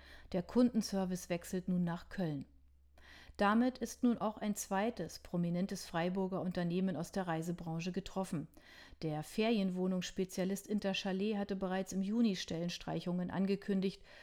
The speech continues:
Die Muttergesellschaft Hotelplan hat angekündigt, vierhundertfünfundzwanzig Arbeitsplätze zu streichen, davon einhundertsiebzig in der Schweiz.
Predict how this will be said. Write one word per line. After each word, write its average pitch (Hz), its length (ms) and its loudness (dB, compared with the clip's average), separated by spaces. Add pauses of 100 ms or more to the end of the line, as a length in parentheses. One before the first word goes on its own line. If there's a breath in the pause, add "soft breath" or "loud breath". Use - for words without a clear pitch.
(200 loud breath)
Die 190 60 2
Muttergesellschaft 185 880 2
Hotelplan 180 720 -2
hat 185 160 -4
angekündigt, 202 720 -2 (220 loud breath)
vierhundertfünfundzwanzig 202 1300 0
Arbeitsplätze 165 680 -4
zu - 140 -8
streichen, 185 580 -2 (300 loud breath)
davon 190 420 2
einhundertsiebzig 208 840 0
in 147 120 -2
der 160 100 -2
Schweiz. 170 540 -2